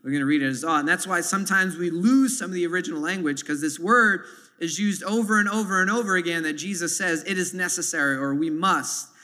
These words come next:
Here we see as "we ought to." In Luke chapter eighteen, verse one, I want us to read that together. We're just gonna read verse one for now.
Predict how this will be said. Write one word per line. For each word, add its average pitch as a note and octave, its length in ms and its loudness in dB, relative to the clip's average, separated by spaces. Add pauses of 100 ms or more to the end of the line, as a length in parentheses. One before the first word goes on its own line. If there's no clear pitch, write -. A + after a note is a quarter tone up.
(180)
Here F#3+ 240 4
we E3 120 2
see E3 280 2
as C#3+ 160 2
"we C#3+ 260 2
ought F3 300 -4
to." G2+ 420 -4 (1300)
In F3 220 2 (120)
Luke A3 300 4
chapter G3 420 0
eighteen, F#3+ 580 -2
verse D#3 320 0
one, E3 240 2
I C#3+ 60 2
want C#3 220 2
us C#3 120 -2
to D3+ 120 -2
read D3+ 260 2
that C#3 200 -2
together. C3+ 260 2
We're C#3 60 2
just G3+ 160 -2
gonna F#3+ 140 4
read D#3+ 200 6
verse C3 320 -4
one A2 420 -4 (220)
for - 100 -12
now. G#2+ 380 -2